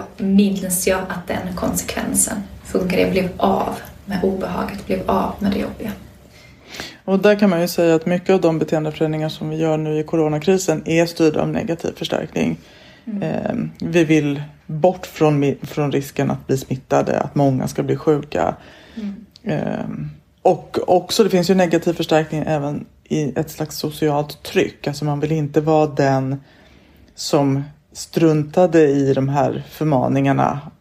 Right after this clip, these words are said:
Speaker 2: och, och som folk tycker är dum i huvudet eller så.
Speaker 1: Mm.
Speaker 2: Så det är ju mycket negativ förstärkning. Och negativ förstärkning är ju oerhört kraftfullt. Det påverkar ju våra beteenden dagligen och stundligen.
Speaker 1: Mm.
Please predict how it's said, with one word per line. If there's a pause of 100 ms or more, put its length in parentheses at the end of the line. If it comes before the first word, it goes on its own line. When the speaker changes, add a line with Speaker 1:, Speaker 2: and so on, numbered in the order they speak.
(180)
Speaker 2:
och,
och
som
folk (100)
tycker (300)
är
dum
i
huvudet
eller
så. (380)
Speaker 1:
Mm.
Speaker 2:
Så
det
är
ju
mycket
negativ
förstärkning.
Och
negativ (280)
förstärkning
är
ju (140)
oerhört
kraftfullt.
Det
påverkar
ju
våra
beteenden (800)
dagligen
och
stundligen. (300)
Speaker 1:
Mm.